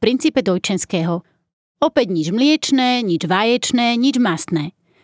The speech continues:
Nenútiť dieťa, koľko bude chcieť, toľko nech zje. Radšej pomaly po troške, ako by sa malo znova rozvracať.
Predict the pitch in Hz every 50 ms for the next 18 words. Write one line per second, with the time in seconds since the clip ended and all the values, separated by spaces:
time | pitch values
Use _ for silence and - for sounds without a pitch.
0 | _ _ _ _ _ _ 175 208 254 285 311 320 - - 277 214 190 202 233 233
1 | - - 254 226 - 254 233 - - 247 185 196 180 170 160 - - - - -
2 | 214 202 220 269 294 - - _ _ _ _ _ - 220 233 277 - - 320 294
3 | 285 262 214 180 185 214 226 190 151 _ _ _ _ _ _ _ _ _ - 262
4 | 302 294 - 330 311 - - 277 262 262 226 175 _ - 196 202 - 285 285 262
5 | - _ - 302 302 _ _ _ _ _ _ _ _ - - - 349 277 277 285
6 | - 302 269 254 226 190 175 151 202 202 202 247 285 277 277 233 202 - 277 226
7 | 220 208 185 - - 165 156 - _